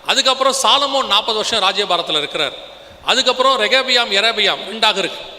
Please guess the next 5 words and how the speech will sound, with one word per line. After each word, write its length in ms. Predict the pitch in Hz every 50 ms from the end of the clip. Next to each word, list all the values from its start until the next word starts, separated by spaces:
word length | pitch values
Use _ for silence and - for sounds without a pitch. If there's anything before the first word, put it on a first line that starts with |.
| - - - - - -
அதுக்கு 320 | - 165 208 240 233 240 208
பிறகு 380 | 226 240 254 247 285 302 311 202
ஆகாபு, 720 | 185 196 214 208 220 214 214 208 208 214 226 233 226 - - 180
மனாஸ்-, 500 | 190 202 214 214 214 196 208 190 185 190
எசேக்கியா, 400 | 180 - 247 - - 208 214